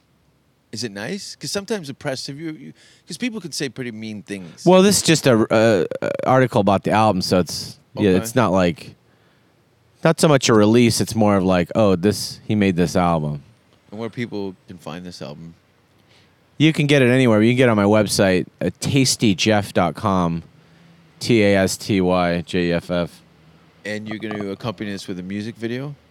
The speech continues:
Speaker 2: Uh, yeah.
Speaker 1: And what's the, what is the premise? 'Cause you sent me some earlier tracks m-, a month or so ago, and, uh,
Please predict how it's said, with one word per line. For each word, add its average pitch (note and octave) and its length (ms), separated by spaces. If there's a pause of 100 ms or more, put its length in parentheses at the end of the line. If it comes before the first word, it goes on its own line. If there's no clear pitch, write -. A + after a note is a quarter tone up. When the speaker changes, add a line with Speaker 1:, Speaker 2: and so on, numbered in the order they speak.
(880)
Speaker 2:
Uh, G2+ 560
yeah. G#2+ 380 (600)
Speaker 1:
And C3 140
what's D#3 240
the, E3 120
what D3+ 240
is D#3 180
the C#3+ 80
premise? C3 500
'Cause B2+ 160
you D#3+ 120
sent D3+ 260
me C#3+ 100
some A#2+ 300
earlier A2+ 380
tracks - 680 (300)
m-, G2+ 200
a G2 180
month F#2+ 360
or A#2 80
so F#2+ 240
ago, F2+ 340
and, F2 220
uh, E2+ 260